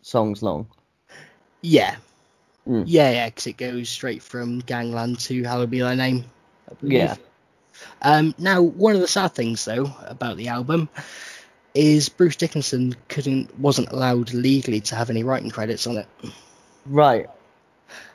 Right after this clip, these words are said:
Speaker 2: Uh, because there were legal issues with Samson. So, uh, even though he wrote, or he was massively influential in the writing of Children of the Damned, The Prisoner, and Run to the Hills, like, he couldn't get the writing credits on it at the time.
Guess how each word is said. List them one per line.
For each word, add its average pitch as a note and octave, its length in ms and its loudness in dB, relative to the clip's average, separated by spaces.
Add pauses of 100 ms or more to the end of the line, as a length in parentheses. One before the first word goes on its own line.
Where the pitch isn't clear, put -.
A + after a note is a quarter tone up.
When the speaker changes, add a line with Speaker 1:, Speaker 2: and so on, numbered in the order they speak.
Speaker 2:
Uh, A#2+ 240 4
because A#2+ 260 -6
there B2+ 100 0
were B2 60 0
legal A#2+ 300 0
issues A2 280 -6
with A2+ 140 -6
Samson. C#3 480 -2 (1040)
So, C3 540 -2
uh, B2+ 180 0 (1400)
even C#3+ 280 6
though C3 380 6
he B2+ 360 0
wrote, B2 500 -2
or B2+ 240 -4
he B2 140 2
was A#2 160 0
massively A#2+ 420 0
influential A#2+ 520 -2
in A#2 80 0
the A2+ 80 0
writing A2+ 280 2
of G#2+ 80 -6
Children A2+ 380 -2
of G#2 40 -6
the G#2+ 80 -6
Damned, A#2 420 2
The A#2+ 220 -8
Prisoner, A#2+ 760 0
and B2 600 -2
Run C3+ 180 2
to B2 100 -2
the A#2 100 -2
Hills, D#3 420 2 (680)
like, A2 180 -2
he B2+ 180 -4
couldn't A2+ 360 2
get A2+ 160 -2
the G2 100 -2
writing A#2+ 240 -2
credits C3 320 -4
on C#3 80 -2
it B2+ 120 -6
at C3 80 -8
the A2 60 -8
time. D3 340 -2